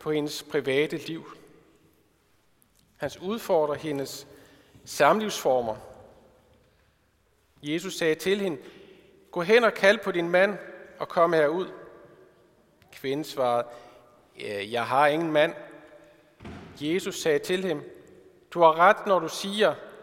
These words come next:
'Jeg har ingen mand.' For du har haft fem mænd, og den, du har nu,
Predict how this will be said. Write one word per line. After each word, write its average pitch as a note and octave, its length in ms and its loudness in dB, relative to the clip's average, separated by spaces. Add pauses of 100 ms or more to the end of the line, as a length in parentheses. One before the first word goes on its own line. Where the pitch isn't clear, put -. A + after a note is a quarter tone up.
(200)
'Jeg D3+ 140 4
har E3 260 6
ingen E3 240 0
mand.' C#3 240 2 (720)
For D#3 160 -2
du E3 160 2
har E3 80 8
haft G3+ 280 6 (120)
fem G3+ 160 2
mænd, F3+ 340 0 (580)
og - 160 -8
den, F3+ 160 0
du F#3 120 -4
har D#3 220 4
nu, E3 180 -4